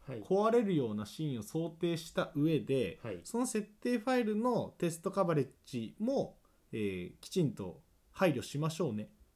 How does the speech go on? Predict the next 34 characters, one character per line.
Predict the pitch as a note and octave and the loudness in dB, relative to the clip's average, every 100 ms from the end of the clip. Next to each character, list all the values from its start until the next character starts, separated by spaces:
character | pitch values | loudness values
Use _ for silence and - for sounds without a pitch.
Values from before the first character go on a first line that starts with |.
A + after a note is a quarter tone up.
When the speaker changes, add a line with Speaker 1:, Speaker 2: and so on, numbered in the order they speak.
| _ - | _ -4
Speaker 2:
と | |
い | A#3+ | -4
う | |
こ | A#3 | -2
と | A#3+ | 0
を | F#3+ | 0
言 | A#2 | 0
い | A2+ | -2
た | A#2+ | -6
い | |
ん | F#2+ F2+ | -4 -6
だ | F#2+ | -8
と | A#2 - | -10 -10
思 | G2+ F#2 | -12 -14
っ | _ - | _ -18
て | G2 - | -18 -18
い | G2 | -20
ま | - | -20
す。 | - - _ _ _ _ _ _ | -20 -20 _ _ _ _ _ _
は | - | -18
い。 | D#2+ _ _ _ G#2+ | -18 _ _ _ -20
Speaker 1:
あ | |
ー、 | F2 F#2+ G2+ G2+ G#2 G#2 G2+ G#2 G#2 G#2 G2+ A2 | -16 -12 -10 -8 -6 -8 -10 -8 -8 -8 -8 -10
な | G2+ | -12
る | G2+ | -12
ほ | A#2 | -12
ど | A#2+ | -10
ね。 | C3+ D#3+ - - _ _ _ | -10 -10 -14 -20 _ _ _
は | F#2 | -20
い | |
は | |
い。 | - - _ _ _ _ _ - | -20 -20 _ _ _ _ _ -12
Speaker 2:
は | |
い。 | G3 | -10